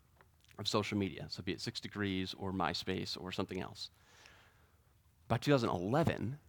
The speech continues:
fifty percent of American adults used social media. And by two thousand twenty-one, seventy-two percent of American adults used social media. And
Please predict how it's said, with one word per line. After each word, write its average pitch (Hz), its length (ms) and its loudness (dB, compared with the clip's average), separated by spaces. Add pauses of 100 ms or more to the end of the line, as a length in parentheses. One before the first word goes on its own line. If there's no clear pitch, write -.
(500)
fifty - 680 4 (220)
percent - 500 2 (240)
of 110 100 0
American 110 320 8
adults 95 360 4
used 113 460 2
social 110 320 2
media. 92 360 4
And 120 120 6
by 113 120 10
two 156 220 0
thousand 139 360 8
twenty-one, 117 840 6 (800)
seventy-two 185 720 6
percent 139 460 8
of 113 100 2
American 131 320 8
adults 117 360 6 (100)
used 123 500 4 (340)
social 139 320 6
media. 101 380 6
And 117 240 6